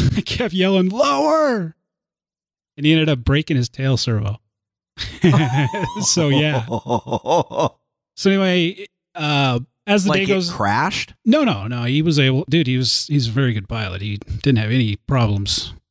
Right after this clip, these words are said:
Speaker 1: <laughs> getting it sorted and getting it down without issue. So, uh, the day goes on, and we're, we're bullshitting, and, um, he's, he's, he's, he's actually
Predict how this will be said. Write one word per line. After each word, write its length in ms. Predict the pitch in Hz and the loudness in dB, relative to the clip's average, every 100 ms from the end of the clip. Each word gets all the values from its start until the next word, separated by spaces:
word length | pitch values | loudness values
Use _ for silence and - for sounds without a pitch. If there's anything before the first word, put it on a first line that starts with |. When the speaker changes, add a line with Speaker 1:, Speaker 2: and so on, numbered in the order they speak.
| _ | _
Speaker 1:
<laughs> 400 | - - - - | 2 2 2 -8
getting 340 | - - 196 120 | -8 -2 -2 0
it 120 | 120 | -2
sorted 360 | - 131 127 120 | 0 2 0 0
and 100 | 120 | -2
getting 180 | 113 | -2
it 60 | 107 | -4
down 280 | 123 117 107 | -4 -2 0
without 240 | 110 110 | -2 0
issue. 340 | 113 - 123 120 _ | -2 -4 -8 -14 _
So, 400 | - 139 127 113 _ _ _ _ _ _ _ _ _ _ _ _ _ _ - | -2 2 2 -2 _ _ _ _ _ _ _ _ _ _ _ _ _ _ 0
uh, 240 | 165 165 170 | 4 4 2
the 100 | 160 | 0
day 200 | 180 180 | 2 2
goes 220 | 175 147 | 0 2
on, 360 | 156 156 151 | 2 4 2
and 120 | 143 135 | 2 0
we're, 140 | 139 - | -2 0
we're 140 | 147 | -2
bullshitting, 680 | 123 131 123 131 127 120 123 | 2 2 2 2 0 2 2
and, 200 | 120 117 | 2 2
um, 440 | 113 110 107 107 _ _ _ _ _ _ _ _ _ _ _ | 2 0 -2 -6 _ _ _ _ _ _ _ _ _ _ _
he's, 380 | 135 151 120 - - | 2 4 2 -4 -6
he's, 400 | 123 139 127 113 _ _ 139 | -2 0 0 -2 _ _ -4
he's, 240 | 135 - _ - | -4 -4 _ 0
he's 240 | 156 151 | 2 4
actually 680 | 190 226 - 185 165 147 | 2 0 0 0 2 0